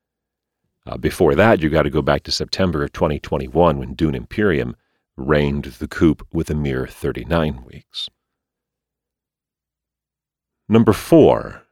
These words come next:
Voidfall by Nigel Buckle and David Turci, published by Mind Clash Games, with forty-six thousand one hundred ninety-three, close to ten thousand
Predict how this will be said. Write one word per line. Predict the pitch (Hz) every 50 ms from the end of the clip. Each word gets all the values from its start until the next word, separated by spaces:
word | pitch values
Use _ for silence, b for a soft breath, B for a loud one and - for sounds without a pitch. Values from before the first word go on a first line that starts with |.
| _ _ _ _ _ _ _ _ _ _ - 101
Voidfall | 90 117 131 123 95 - - - 80 62 55 - - - - _ _ _ _ _ _ _ _ _
by | - 62 57 58
Nigel | 62 69 69 71 73 69 71 62
Buckle | 58 - 78 - - 90 78 71
and | 67 67
David | 78 78 78 69 67 60
Turci, | - - 98 85 - - 87 92 101 98 _ _ _ -
published | 104 90 73 76 78 - - - -
by | - 55 57
Mind | 58 64 73 85 101 98 - -
Clash | - 78 65 67 - - -
Games, | - 62 57 62 76 80 - - b b b b b b b b b
with | 80 78 - - _
forty-six | _ - 131 131 - 95 80 76 - - - 202 185 - - -
thousand | - - - - - - - - - - - - _ _ _ _ _ _ _ _
one | - 76 98 123 113
hundred | 92 95 98 92 92 90 -
ninety-three, | 73 71 71 73 73 78 78 - - 82 76 69 57 - - - _ _ _ _ _ _ _ _ _ _ _ _ _
close | - 151 175 196 -
to | - 185
ten | - - - 156 156 147 117
thousand | 120 113 120 135 131 - - - 52 53 - -